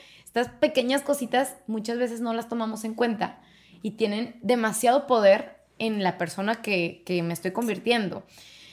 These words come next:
Entonces, tres cositas que les recomiendo que escriban en su libreta. Uno sería, al finalizar el día, escriban tres cosas de las cuales estén agradecidos,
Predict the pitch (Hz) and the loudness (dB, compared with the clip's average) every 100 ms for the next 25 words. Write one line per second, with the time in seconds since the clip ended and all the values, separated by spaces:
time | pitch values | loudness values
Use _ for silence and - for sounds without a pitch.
0 | - _ 240 240 254 - - _ _ 269 | -20 _ 0 4 2 0 -16 _ _ 4
1 | 285 285 302 294 302 285 247 226 220 208 | 4 4 0 0 0 2 2 0 -2 -2
2 | 214 233 - 208 214 226 208 185 170 170 | -2 -4 -4 -2 -2 -2 0 0 2 0
3 | - - _ _ _ - 320 403 - - | -2 -20 _ _ _ 0 2 0 -4 -16
4 | _ _ _ _ _ - - 226 202 208 | _ _ _ _ _ -12 -2 0 2 2
5 | 220 196 196 190 180 202 220 226 269 302 | 2 -2 -2 -2 0 0 2 4 2 0
6 | - - _ _ _ - 202 - 226 226 | -8 -20 _ _ _ -8 -6 -2 0 0
7 | 233 247 269 269 302 285 277 254 220 202 | 0 2 2 2 0 2 2 0 -2 -4
8 | 196 196 190 190 196 190 160 165 - - | -4 -6 -6 -4 -4 -4 -4 -6 -8 -8
9 | - - | -10 -14